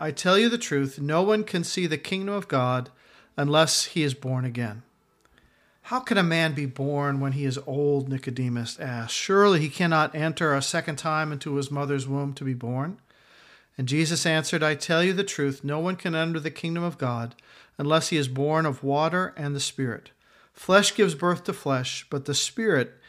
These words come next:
gives birth to spirit. You should not be surprised at my saying, 'You must be born again.' The wind blows wherever it pleases. You hear its sound, but you cannot tell where it comes from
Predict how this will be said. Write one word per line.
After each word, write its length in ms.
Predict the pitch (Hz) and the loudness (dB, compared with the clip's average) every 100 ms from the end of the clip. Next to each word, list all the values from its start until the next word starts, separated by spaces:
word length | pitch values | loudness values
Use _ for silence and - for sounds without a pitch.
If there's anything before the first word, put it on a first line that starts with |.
| - _ _ | -20 _ _
gives 240 | 160 143 127 | -2 -2 0
birth 480 | 143 143 131 - | 0 0 -2 -10
to 140 | - 139 | -8 -6
spirit. 500 | - 151 131 98 - _ _ _ _ | -4 -2 -2 -4 -12 _ _ _ _
You 80 | 160 | 0
should 200 | - 185 | 2 6
not 160 | 190 | 6
be 100 | 226 | 6
surprised 680 | - 208 - 175 190 196 190 | 2 2 6 8 8 6 4
at 100 | - | -4
my 160 | 156 151 | -2 -2
saying, 540 | - 160 185 156 131 | -2 -2 0 0 -2
'You 120 | 135 147 | -4 -2
must 280 | 151 139 | -2 -2
be 100 | 151 | -4
born 260 | 135 135 131 | -4 -2 -2
again.' 440 | 123 135 120 113 - _ _ _ _ _ | -2 -2 -4 -6 -16 _ _ _ _ _
The 100 | 147 | -2
wind 300 | 139 180 214 | 2 4 4
blows 540 | 180 180 180 185 180 156 | 4 6 6 4 2 0
wherever 320 | 147 151 170 | 0 0 -2
it 100 | 170 | -2
pleases. 600 | 160 170 180 101 - - _ _ _ | -2 -2 -2 -6 -10 -16 _ _ _
You 120 | - 127 | -4 0
hear 200 | 165 202 | 4 4
its 160 | 214 | 4
sound, 380 | - 135 139 147 | 0 2 0 -2
but 180 | 143 135 | -6 -6
you 80 | 139 | -6
cannot 400 | 196 196 175 175 | -4 0 0 0
tell 280 | 170 143 | 0 0
where 200 | 135 143 | 2 0
it 80 | 139 | -2
comes 300 | - 170 175 | -2 -2 -2
from 340 | - 185 185 | -4 -4 -4